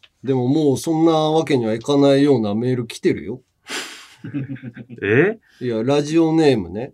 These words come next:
Speaker 2: うん。
Speaker 1: 中トロジーナさんね。
Speaker 2: うん。
Speaker 1: 超レンコンさんと超万力握手会さんのいざこら、いざこざから始まったジャンピン超ワングランプリですが、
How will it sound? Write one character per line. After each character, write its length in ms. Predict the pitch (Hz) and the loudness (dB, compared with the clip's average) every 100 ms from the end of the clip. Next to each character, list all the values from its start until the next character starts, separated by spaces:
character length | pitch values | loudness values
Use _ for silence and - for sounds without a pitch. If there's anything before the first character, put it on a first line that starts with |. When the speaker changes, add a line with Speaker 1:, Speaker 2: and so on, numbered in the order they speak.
| _ _ - | _ _ -10
Speaker 2:
う 20 | |
ん。 40 | |
Speaker 1:
中 400 | 95 - 196 196 | -6 -2 0 0
ト 260 | 196 - 190 | -2 2 4
ロ 160 | 185 180 | 4 2
ジ 220 | 139 165 | 2 2
ー 100 | 120 | 0
ナ 120 | 85 | -4
さ 160 | - 76 | -16 -18
ん 120 | 85 | -16
ね。 160 | 120 _ _ | -16 _ _
Speaker 2:
う 60 | 95 | -12
ん。 180 | 85 76 _ - - _ _ | -12 -14 _ -20 -20 _ _
Speaker 1:
超 280 | - 277 180 | 2 6 6
レ 100 | 170 | 6
ン 140 | 165 | 6
コ 160 | 175 175 | 4 4
ン 60 | |
さ 140 | 170 165 | 4 2
ん 120 | 156 | 4
と 240 | 196 139 - | 4 4 -2
超 320 | - 254 214 | -2 4 6
万 300 | 175 170 180 | 8 6 6
力 220 | 175 170 | 4 2
握 260 | 180 170 185 | 2 4 2
手 60 | 170 | 0
会 320 | - 180 151 | 2 4 4
さ 200 | 143 156 | 2 0
ん 100 | 147 | 4
の 100 | 170 | 4
い 80 | 147 | 4
ざ 160 | 160 170 | 2 2
こ 160 | 170 | 2
ら、 180 | 170 165 - | 2 2 0
い 200 | 160 151 | -2 2
ざ 160 | 170 | 2
こ 100 | 175 | 4
ざ 160 | 170 170 | 2 2
か 80 | 175 | 4
ら 80 | 160 | 2
始 160 | 160 | 2
ま 120 | 156 | 0
っ 20 | 147 | 2
た 260 | 185 175 | 4 4
ジ 100 | 139 | 4
ャ 100 | 190 | 2
ン 60 | 165 | 4
ピ 120 | 151 | 0
ン 80 | 135 | -2
超 320 | - 196 190 | 4 6 6
ワ 100 | 190 | 6
ン 80 | 175 | 6
グ 100 | 170 | 4
ラ 120 | 180 | 4
ン 100 | 151 | 2
プ 80 | 135 | -2
リ 80 | 123 | -2
で 100 | 120 | -2
す 120 | - | -2
が、 240 | 127 135 | 2 2